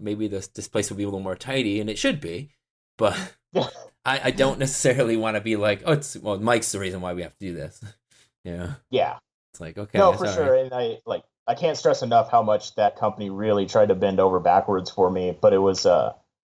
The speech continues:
Speaker 2: I, I think, honestly, it was well past the time for me to not be doing it, and I wasn't being honest with myself.
Speaker 1: Oh, of course, I know
Speaker 2: Um,
Speaker 1: we all wanna
Speaker 2: but
Speaker 1: continue, you know.
Speaker 2: Yeah. Well, yeah, and it's, you know, you wanna continue working 'cause I'm that, that kind of person. This whole not working thing, I'm, I'm still not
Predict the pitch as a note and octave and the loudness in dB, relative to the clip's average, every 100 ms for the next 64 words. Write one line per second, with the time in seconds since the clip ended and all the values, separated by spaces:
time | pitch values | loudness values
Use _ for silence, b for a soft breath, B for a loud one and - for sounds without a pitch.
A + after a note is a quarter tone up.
0 | _ - A#2+ B2 B2 D#3+ - A#2 B2 A#2+ | _ 2 4 4 4 2 4 4 4 -2
1 | C3+ A2+ G2+ G2 G2+ G2 - G2 F#2 - | -4 -4 -4 -6 -2 -2 -2 -4 -4 -4
2 | G#2 F#2 F#2+ F#2 G#2 - - G2+ G2+ F#2+ | -8 -6 -6 -4 -8 -10 -6 -4 -2 0
3 | F2+ D#2 F#2+ F#2 G2+ G#2+ - F#2+ F2 F#2 | 2 0 0 0 2 2 4 2 4 2
4 | F#2+ F#2 G2 D2+ F2 - A2 A#2 G#2 G#2+ | 0 -2 0 0 0 -2 -2 0 2 4
5 | G#2 - - - A#2+ - - - G#2 F#2 | 4 2 -6 -2 -2 2 0 4 4 6
6 | F2 D#2+ F#2 D#2 E2+ G#2 D#2+ D#2 - E2+ | 4 2 0 0 -4 -8 -8 -12 -14 -12
7 | D#2 D#2+ E2+ A#2 G#2+ F#2 F2+ F2 - _ | -12 -12 -8 0 2 4 4 4 -2 _
8 | _ _ _ _ - F#3 F3 F3 D#3 C3 | _ _ _ _ 2 4 6 6 6 4
9 | B2+ A#2+ - B2 G#2+ - B2+ F3 E3+ E3+ | 2 -6 -10 -6 -6 -6 0 2 2 -6
10 | C#3 A#2+ A#2 A#2 G#2+ A#2 A#2 A2+ G#2+ G#2 | -8 -6 -8 -10 -12 -6 -6 -2 -2 -2
11 | - A2 A2 G#2 - G2+ - F#2+ F#2+ - | -4 -4 -2 -4 -4 -6 -4 -4 -4 -2
12 | C3+ B2 A#2 A#2 A2+ A2 G#2 G2+ G#2 G#2 | 2 4 6 4 2 -2 -4 -2 0 0
13 | G#2 G2+ G2+ A#2+ G#2 F#2+ - | -2 -2 0 0 2 0 -4